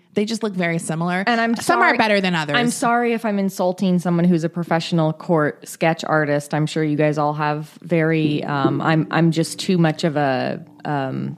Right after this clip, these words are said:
Speaker 2: Philistine
Speaker 1: Yeah.
Speaker 2: to
Speaker 1: I, I'm sure it's very difficult.
Speaker 2: Uh,
Speaker 1: And
Speaker 2: yeah.
Speaker 1: a lot of pressure, too.
Speaker 2: Oh, yeah, totally. Um, so, yeah, th-, there was, like, a story going around a couple days ago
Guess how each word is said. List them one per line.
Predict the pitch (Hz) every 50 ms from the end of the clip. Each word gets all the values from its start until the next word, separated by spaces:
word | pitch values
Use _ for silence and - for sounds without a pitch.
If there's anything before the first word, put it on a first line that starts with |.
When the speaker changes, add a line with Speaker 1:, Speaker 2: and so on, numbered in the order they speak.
| - -
Speaker 2:
Philistine | - 180 156 160 160 - - - 196 185 180 180 185 185 185 185 185 - -
Speaker 1:
Yeah. | 196 190 175 165 160 160 165 - _ _ _ _ _ - - -
Speaker 2:
to | - - 190 170
Speaker 1:
I, | 190 214 208
I'm | - 226 226
sure | - - 240
it's | 240 - -
very | 208 214 214
difficult. | 202 - 220 - - 277 - - 151 143 135 - - - - - _ _ _ _ _ _ - - _ -
Speaker 2:
Uh, | 214
Speaker 1:
And | 190 190
Speaker 2:
yeah. | 220 214 214
Speaker 1:
a |
lot | 214 208 214 208
of | 190
pressure, | - 202 240 247 - - 170 160 160
too. | - 214 220 196 156 147 151 180
Speaker 2:
Oh, | 226 247
yeah, | 254 214 226 247 302 254 175 151
totally. | - 220 220 240 220 190 165 151 143 156 160 - - _ _ _ _ _ _ -
Um, | 208 202 196 196 196 196 -
so, | - - 262 247 240 233 226 226 208 - - - 220
yeah, | 202 233 220 202
th-, | 185 185 220 - -
there | 208 233 233
was, | 233 247 214
like, | 226 208 196 -
a | - 202 196
story | - - - 196 190 185 180
going | 180 175 175 180 175
around | 175 175 175 170
a | 165
couple | - 180 170 170
days | 160 165 156 160 156
ago | 175 165 165 160 151 151 151 147 143 147